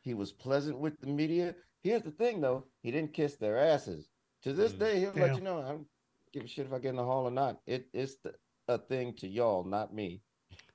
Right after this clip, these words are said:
Speaker 3: A que-, question for you. Uh, so you're talking about Lou Whitaker and your love for baseball, but as we saw the World Series, uh, there were actually no African-American, uh, players on either team. Uh, Dusty Baker obviously is, but, I mean, he's the coach.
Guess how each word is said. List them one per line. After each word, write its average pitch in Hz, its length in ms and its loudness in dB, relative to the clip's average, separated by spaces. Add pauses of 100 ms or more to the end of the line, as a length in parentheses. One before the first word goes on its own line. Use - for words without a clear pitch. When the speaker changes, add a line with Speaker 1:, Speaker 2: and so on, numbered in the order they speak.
(680)
Speaker 3:
A 269 100 2
que-, 320 300 0
question 247 380 2
for 143 140 -2
you. 135 160 0
Uh, 190 220 4
so 220 320 2
you're 208 160 4
talking 302 220 2
about 202 100 4
Lou 196 140 4
Whitaker 175 440 2
and 139 160 2
your 165 100 2
love 160 160 2
for 156 80 -2
baseball, 135 460 -2 (400)
but 185 400 4
as 185 220 2
we 208 80 2
saw 262 160 2
the 262 80 4
World 196 240 4
Series, 190 560 0
uh, 160 180 0
there 175 160 2
were 180 100 4
actually 180 320 0
no 160 260 2
African-American, 143 920 0 (560)
uh, 131 340 -2 (760)
players 175 420 4
on 139 140 2
either 139 240 2
team. 135 480 -4 (480)
Uh, 123 360 -4 (540)
Dusty 175 300 6
Baker 143 520 2
obviously 131 480 0
is, 127 120 -4
but, 127 140 -2
I 123 40 0
mean, 127 160 -2
he's 127 160 -2
the - 60 -16
coach. 127 340 -4